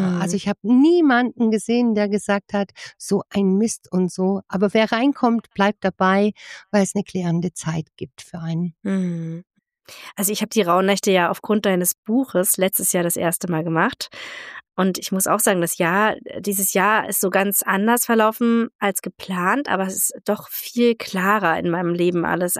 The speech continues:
Speaker 2: Ich glaube, das liegt auch daran, dass ich eben diese Rauhnächte gemacht habe. Also ich kann das auch jedem empfehlen, euch das Buch zu kaufen von Tanja und das, <laughs> da zu machen, weil es einfach wirklich, wirklich toll ist und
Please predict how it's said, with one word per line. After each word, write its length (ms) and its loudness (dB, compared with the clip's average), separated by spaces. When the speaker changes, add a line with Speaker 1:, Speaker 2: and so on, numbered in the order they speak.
Speaker 2:
Ich 180 -8
glaube, 280 2
das 140 -2
liegt 160 -4
auch 140 -4
daran, 280 0
dass 160 -2
ich 160 -6
eben 280 -4
diese 240 -2
Rauhnächte 500 0
gemacht 340 -6
habe. 140 -6
Also 140 -4
ich 160 -10
kann 160 0
das 80 2
auch 80 2
jedem 280 2
empfehlen, 680 2
euch 200 2
das 160 0
Buch 180 -4
zu 80 -8
kaufen 320 -2
von 140 2
Tanja 420 2
und 180 0
das, 180 0
<laughs> 240 4
da 200 -2
zu 160 2
machen, 340 0
weil 120 2
es 80 -4
einfach 240 -2
wirklich, 460 -2
wirklich 400 -2
toll 260 0
ist 120 -2
und 180 -4